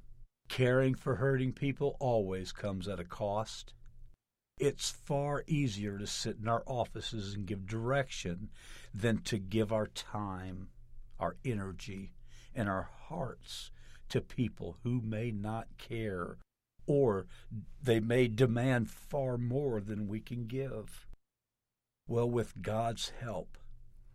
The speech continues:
we can become known as people who love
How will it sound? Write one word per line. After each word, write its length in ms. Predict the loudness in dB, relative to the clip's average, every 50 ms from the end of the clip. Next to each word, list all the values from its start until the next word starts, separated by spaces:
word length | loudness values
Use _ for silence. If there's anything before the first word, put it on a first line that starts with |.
| -16 -14 -6
we 220 | 0 4 6 6
can 240 | 6 4 2 2 2
become 560 | 2 0 -2 -2 -2 0 2 2 2 2 4
known 580 | 4 4 6 6 4 4 2 0 0 -2 -4 -6 -6
as 260 | -4 -4 -4 -4 -6 -6 -4
people 480 | -2 0 0 -2 -4 -6 -10 -10 -12 -12 -14 -16 _ _ _ _ _ _ -4 2
who 200 | 2 4 4 4
love 960 | 2 0 0 0 0 0 0 0 0 -2 -4 -4 -6 -6 -8 -8 -10 -12